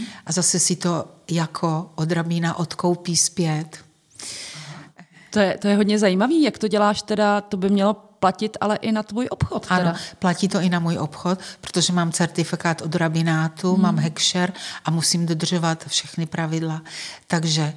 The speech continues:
Speaker 1: eh, za asistence Maškiacha,
Speaker 2: Mhm.
Speaker 1: který chodí pravidelně kontrolovat, jestli je všechno u mě v pořádku, jsme všechno toto zboží dali do jedné separátní skříně.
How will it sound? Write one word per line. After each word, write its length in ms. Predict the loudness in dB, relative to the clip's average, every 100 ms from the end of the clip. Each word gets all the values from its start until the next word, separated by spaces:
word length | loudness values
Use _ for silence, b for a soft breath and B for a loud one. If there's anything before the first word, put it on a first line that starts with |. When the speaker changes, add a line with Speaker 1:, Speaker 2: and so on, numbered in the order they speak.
| B B -4
Speaker 1:
eh, 200 | 0 0
za 420 | 2 0 0 -6 -2
asistence 920 | 0 2 2 2 2 2 0 0 -4 -4
Maškiacha, 920 | 0 0 0 0 0 0 -2 0 0 0 2
Speaker 2:
Mhm. 160 | 2
Speaker 1:
který 320 | 2 0 0
chodí 280 | -2 -2 -2
pravidelně 520 | 0 -2 0 0 0
kontrolovat, 880 | -2 -2 -2 -2 0 0 2 0 -2 B B B B
jestli 320 | -2 0 0
je 60 | 0
všechno 320 | -2 -4 -2
u 40 |
mě 160 | -2 -2
v 80 | -2
pořádku, 720 | -2 2 2 0 -2 -2 -2 B B B
jsme 380 | -2 2 2 0 -2
všechno 420 | 0 0 2 0
toto 300 | 0 -2 -2
zboží 600 | -2 0 0 0 -2 -4 B B B
dali 300 | 2 2 2
do 140 | 2
jedné 400 | 2 0 0 0
separátní 680 | 0 2 4 4 2 0 -2
skříně. 800 | -2 -2 -2 0 0 0 0 -2